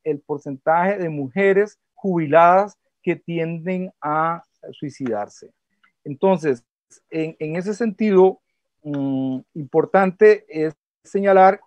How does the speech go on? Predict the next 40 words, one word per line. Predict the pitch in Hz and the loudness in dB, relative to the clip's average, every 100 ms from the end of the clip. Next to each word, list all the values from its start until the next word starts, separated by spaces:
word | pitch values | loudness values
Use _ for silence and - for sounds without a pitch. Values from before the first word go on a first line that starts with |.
| _ | _
todas | - 180 | -6 -4
estas | 208 202 | -4 -2
características | 214 202 202 190 190 202 226 214 _ _ _ _ _ _ _ _ _ | -4 -2 -2 -4 -6 -4 -4 -6 _ _ _ _ _ _ _ _ _
y | 160 | 0
otras | 160 214 247 220 - | 2 4 2 0 -2
que | - 131 | -6 -6
están | 120 160 160 175 | 0 2 2 0
por | 196 | 2
ahí, | 170 175 233 | 4 2 0
que | - | -6
por | 147 135 123 | -6 -8 -8
falta | - 135 135 | -4 -4 -2
de | 151 | -6
tiempo, | 151 156 156 170 160 | -4 -10 -8 -10 -8
pues | 120 113 | -8 -4
no | 120 | -4
voy | 123 127 131 135 | -4 -2 -2 0
a, | 135 120 _ _ _ _ | -2 -4 _ _ _ _
a | 135 - | -6 -4
profundizar | 147 139 160 165 151 190 202 | -8 -6 -10 -10 2 6 6
y, | 180 127 87 - _ | 2 -4 -8 -18 _
y, | 117 110 _ | -14 -14 _
y | 110 | -8
dejaría | 123 131 117 135 180 | -6 -4 -2 2 2
incluso | 139 127 139 147 | 0 -4 -4 -4
para | 139 139 117 | -2 0 0
la | 107 | -2
lectura | 139 - - 180 196 175 | -4 -4 2 6 8 6
del, | 135 120 _ _ _ _ | 4 -4 _ _ _ _
del | - 143 175 | -2 -2 4
trabajo, | 220 208 190 214 - _ _ _ | 8 10 8 6 -4 _ _ _
pero | 202 214 233 - | 8 8 8 4
esos | - 170 214 | -8 -6 -4
son | 202 220 220 214 | 0 0 0 -4
aspectos | 156 - 196 185 - 220 214 - _ | -8 0 0 0 4 4 4 -8 _
que, | 180 180 190 196 202 202 - | -2 2 4 6 4 2 0
eh, | 151 147 143 139 135 131 127 127 | -2 2 2 2 0 0 -2 -4
eh, | 143 135 123 120 113 117 | -4 -2 -2 -6 -10 -14
se | _ 160 | _ -8
señalan. | 151 160 202 151 | -6 2 2 2